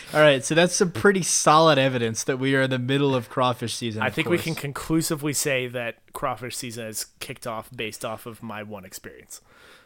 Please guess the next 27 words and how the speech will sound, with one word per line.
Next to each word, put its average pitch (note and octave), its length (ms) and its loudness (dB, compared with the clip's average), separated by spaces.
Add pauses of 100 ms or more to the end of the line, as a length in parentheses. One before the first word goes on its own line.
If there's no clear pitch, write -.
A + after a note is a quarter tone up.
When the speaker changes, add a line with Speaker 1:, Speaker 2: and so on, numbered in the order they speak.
Speaker 1:
Okay, C#3 380 -2 (260)
cool. A2+ 400 -4 (140)
Uh, C3 380 2 (800)
<laughs> - 0 - (2000)
I D#3+ 140 2
know F#3 220 2
that F3 320 2 (220)
my C#3 220 0
dad B2 340 2
can't C3+ 180 -2
even A#2+ 180 -2
figure B2+ 240 0
out B2 80 2
how A#2+ 60 -2
to A#2+ 60 -2
use A#2+ 180 -2
his A#2 160 -4
phone, A#2+ 440 -2
so A#2+ 240 -2
he'll A#2+ 120 0
never A2+ 260 -4
hear A2 180 -4
this. C3+ 180 -4
But C#3 160 -2
if D#3+ 180 2
he F3+ 160 -2
does, B2 640 -2